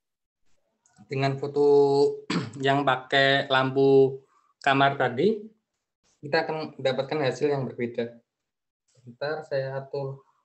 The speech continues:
titik fokusnya dulu. Nah, kelemahannya pakai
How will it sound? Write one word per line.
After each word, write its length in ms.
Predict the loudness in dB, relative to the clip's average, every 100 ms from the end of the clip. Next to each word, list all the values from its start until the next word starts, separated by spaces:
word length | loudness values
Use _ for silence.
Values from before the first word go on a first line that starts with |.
| _ _ _ _ _
titik 300 | -18 -16 -14
fokusnya 480 | -14 -12 -16 -14 -14 -12
dulu. 380 | -10 -8 -10 -12 -20 _ _ _ _ _ _ _ _ _
Nah, 240 | -10 -10 -12 _ _ _
kelemahannya 560 | -2 0 0 2 0 0
pakai 480 | -2 -2 -4 -4